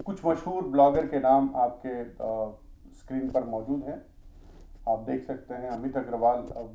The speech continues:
बहुत बड़ा नाम है vlogging के क्षेत्र में। अ, उसके बाद रवि रतलामी, हिंदी, अ, के क्षेत्र में यदि हिंदी vloggers की हम बात करेंगे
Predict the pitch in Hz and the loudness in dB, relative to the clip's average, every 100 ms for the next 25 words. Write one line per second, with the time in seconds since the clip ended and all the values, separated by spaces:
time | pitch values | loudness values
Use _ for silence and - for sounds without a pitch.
0 | - - 127 131 156 160 139 123 120 120 | -12 0 2 2 10 10 10 0 -4 -8
1 | 113 110 113 120 117 110 - - - 113 | -2 -2 -2 -8 -12 -16 -12 -12 -12 -12
2 | 131 - - - - - - - - - | -12 -14 -20 -20 -20 -20 -20 -20 -20 -4
3 | 110 110 107 107 107 - - - - - | 4 6 8 6 2 -8 -20 -20 -20 -20
4 | - - - - - 139 131 131 127 139 | -20 -20 -18 -16 -6 6 8 8 4 0
5 | 165 143 135 135 135 143 131 139 160 170 | 0 0 6 8 8 2 0 0 0 -4
6 | - 135 131 127 131 135 - 143 135 131 | 2 4 6 4 -2 -4 -2 -4 -4 -4
7 | 131 127 127 127 131 127 120 120 131 269 | -4 -4 -6 -4 -2 0 0 -2 -4 -8
8 | 135 123 113 110 - 120 117 117 | -8 -2 4 4 2 -8 -8 -8